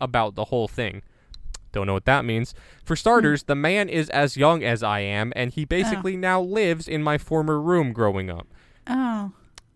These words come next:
Speaker 1: From when I was growing up, I think would be slightly better. I don't say anything about it as it's their life and they can live it as they like, but, and I'll be completely honest here, all of it sort of discomforts me.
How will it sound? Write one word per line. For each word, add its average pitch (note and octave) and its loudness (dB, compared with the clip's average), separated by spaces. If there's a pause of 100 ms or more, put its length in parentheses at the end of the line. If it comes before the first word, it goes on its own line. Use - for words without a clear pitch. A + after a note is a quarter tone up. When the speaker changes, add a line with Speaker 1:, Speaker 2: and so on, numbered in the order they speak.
(380)
Speaker 1:
From A2+ -4
when G2+ -2
I G2 0
was F#2+ -6
growing F#2+ -6
up, F#2 -6
I G2 -6
think F#2+ -10 (340)
would A2+ -16
be G#2 -6 (260)
slightly G2+ -8
better. G2+ 0
I C#3+ 4
don't F#3 2
say D#3 0
anything A2 -2
about A2 2
it G2+ 0
as A2+ -2
it's C#3 -6
their F#3 2
life A#2 2
and A#2+ -4
they B2+ 0
can A#2+ -8
live A#2 -4
it A#2 -2
as G#2+ -4
they A2+ -2
like, G2+ -4
but, G3+ 4 (320)
and F#2+ -10
I'll F#2+ -6
be F#2+ -4
completely C#3 0
honest F3 2
here, A#2 0
all C#3 4
of C#3+ 2
it D3 2
sort A#2 0
of A2 0
discomforts - -4
me. - -10